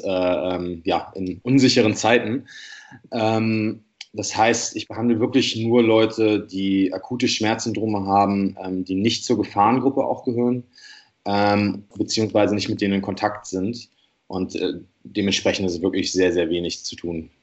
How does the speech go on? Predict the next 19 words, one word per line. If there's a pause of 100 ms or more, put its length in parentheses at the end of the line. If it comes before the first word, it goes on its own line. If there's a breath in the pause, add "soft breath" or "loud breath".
(220)
in
letzter
Zeit.
Also
von
der
Politik,
ähm,
um
da
die
Lage
so
aufzubröseln,
gibt's
leider
keine
konkreten
Angaben.